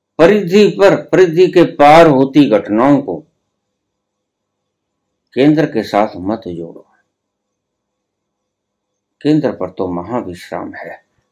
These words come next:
और परिधि पर कोलाहल ही कोलाहल है, शोर ही शोर है। परिधि पर क्रोध भी आएगा, क्षमा भी आएगा,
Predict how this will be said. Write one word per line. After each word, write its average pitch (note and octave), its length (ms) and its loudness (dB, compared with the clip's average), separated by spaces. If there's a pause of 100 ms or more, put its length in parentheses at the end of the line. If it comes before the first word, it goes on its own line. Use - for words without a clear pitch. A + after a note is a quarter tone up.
(120)
और G2 260 -2
परिधि A#2 340 0
पर G#2+ 200 -6
कोलाहल A2 640 -2
ही G#2+ 80 -6
कोलाहल A#2 560 -4
है, - 240 -20 (300)
शोर G#3+ 400 0
ही B2+ 160 -4
शोर - 400 -16
है। - 180 -20 (1800)
परिधि G#3 380 2
पर G#3+ 260 2
क्रोध A3 420 2
भी C4+ 120 4
आएगा, F#3+ 400 2 (1800)
क्षमा G2 340 -4
भी A2+ 180 -8
आएगा, B2 280 -10